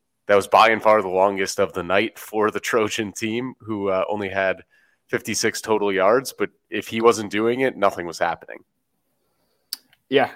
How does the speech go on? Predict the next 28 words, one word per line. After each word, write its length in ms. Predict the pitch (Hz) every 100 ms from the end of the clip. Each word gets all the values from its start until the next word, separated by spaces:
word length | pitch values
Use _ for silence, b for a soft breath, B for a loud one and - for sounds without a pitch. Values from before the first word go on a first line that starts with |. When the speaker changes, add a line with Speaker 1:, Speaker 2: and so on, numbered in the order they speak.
| -
Speaker 2:
I 160 | 120 123
mean, 320 | 127 127 120
Jordan 320 | - 160 160
Addison 360 | 143 151 147 143
had 200 | 139 120
one 220 | 120 127
big 260 | 127 120 -
play. 380 | 131 123 123
That's 220 | 120 - -
pretty 160 | 139
much 260 | 123 113 -
it. 140 | 123
It, 240 | 123 135 147
and 140 | 147
it 60 | 131
really, 380 | 139 196 226 156
it 80 |
looked 360 | 131 135 147 -
like 500 | 135 131 123 - _
this 180 | - 127
could 180 | - 127
be 120 | 127
a 40 | 120
blowout 440 | 95 120 120 117
in 60 | 104
the 120 | 110
other 160 | 143
direction. 640 | 104 95 85 - 92 85